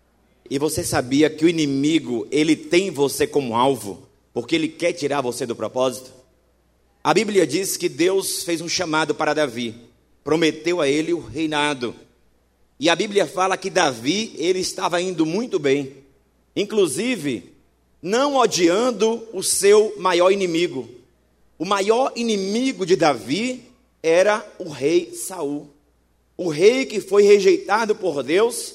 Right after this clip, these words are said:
e que agora foi tomado por uma inveja tão grande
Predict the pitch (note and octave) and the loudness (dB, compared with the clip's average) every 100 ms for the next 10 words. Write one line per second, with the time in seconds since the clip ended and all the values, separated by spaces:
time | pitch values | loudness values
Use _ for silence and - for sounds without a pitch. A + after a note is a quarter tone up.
0 | - _ _ _ _ - - - G#3+ D3 | -20 _ _ _ _ -2 -2 0 0 2
1 | E3 F3+ A3 B3 A#3 - - _ _ - | 2 4 4 2 -6 -20 -20 _ _ -2
2 | G#3+ A3 F3+ D3 F3+ B3 A3 A#3+ - _ | 0 2 2 2 -2 -4 -6 -8 -10 _
3 | _ F#3+ G3 F#3+ F3+ C#3 D#3 F#3 F#3 F#3 | _ 2 4 4 0 -2 -2 0 -2 0
4 | B3 C#4 G#3+ G#3 A3+ G3 B3 | 0 2 2 2 0 -6 -10